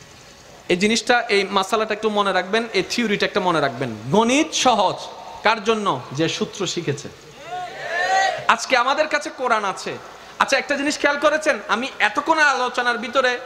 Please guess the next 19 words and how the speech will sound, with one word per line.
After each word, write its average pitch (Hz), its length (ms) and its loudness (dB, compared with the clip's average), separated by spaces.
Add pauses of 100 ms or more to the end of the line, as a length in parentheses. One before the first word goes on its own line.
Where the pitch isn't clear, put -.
(200)
তেমন 240 280 0
কোনো 240 200 0
কোরআনের 214 400 2
আয়াত 202 320 2
বলি, 196 440 -2 (1000)
তেমন 220 240 0
কোনো 233 200 2
হাদিস 226 500 0
বলি, 202 380 2 (580)
কেন 185 180 -2
জানেন? 220 320 0 (1120)
আমার 214 220 0
সব 247 320 -2
সময় 254 280 -2
চেষ্টা 202 300 0
থাকে 170 380 -6 (1600)
কোরআন 226 360 2
হাদিসের 254 600 2
মফহুমটা 214 920 0